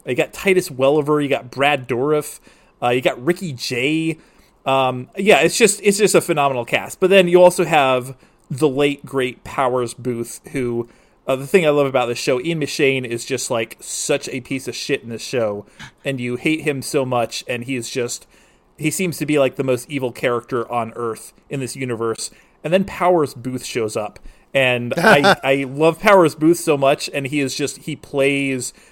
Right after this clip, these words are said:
Speaker 1: this despicable evil character in the show so well. It's just, it's so good. I mean, you, you love to hate him.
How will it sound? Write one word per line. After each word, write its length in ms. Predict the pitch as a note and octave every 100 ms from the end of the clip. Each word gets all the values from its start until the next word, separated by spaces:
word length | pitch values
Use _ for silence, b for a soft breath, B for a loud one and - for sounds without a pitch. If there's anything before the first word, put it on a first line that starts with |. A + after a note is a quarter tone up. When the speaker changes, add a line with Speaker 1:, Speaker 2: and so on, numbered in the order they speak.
| b
Speaker 1:
this 300 | C#3+ C#3 - - D#3
despicable 680 | D3 C#3 - D3 C#3 B2+ B2 C#3
evil 420 | C3+ B2+ B2 A#2+
character 500 | - B2+ A2+ - A#2
in 80 | A2+
the 80 |
show 260 | A2 - A#2+
so 280 | - - C3
well. 300 | A#2+ A2+ G#2+
It's 140 | G#2+
just, 220 | E3+ - B B -
it's 180 | A#3+
so 140 | - D3
good. 260 | A#2+ G#2 -
I 60 | D3+
mean, 240 | D3 D#3+
you, 180 | D#3 D#3
you 140 | D#3+
love 180 | C#3+ B2
to 60 | A#2
hate 180 | A#2+ G#2+
him. 160 | G2+